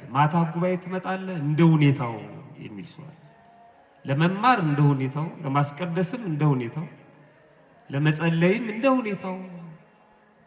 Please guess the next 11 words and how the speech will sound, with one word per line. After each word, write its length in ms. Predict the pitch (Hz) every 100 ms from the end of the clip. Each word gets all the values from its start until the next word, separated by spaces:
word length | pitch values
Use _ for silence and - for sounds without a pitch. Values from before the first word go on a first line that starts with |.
| _ _ _ _
ለማምለክም 760 | 131 147 165 175 180 185 190 226
እንደ 220 | 190 175 180
ሁኔታው፣ 500 | 175 160 143 139 120 120 - - - - - - - _
ከእግዚአብሔር 420 | - 135 131 147 143
ጋር 180 | 147 143
ለመኖርም 560 | 147 151 160 190 262 180
እንደ 200 | 151 151
ሁኔታው። 440 | 139 123 107 - - - - - _ _ _ _ _ _ _ -
በክርስትና 680 | 147 165 214 - 240 233 247 269 -
እንደ 180 | 175 170 175
ሁኔታው 520 | 185 185 175 165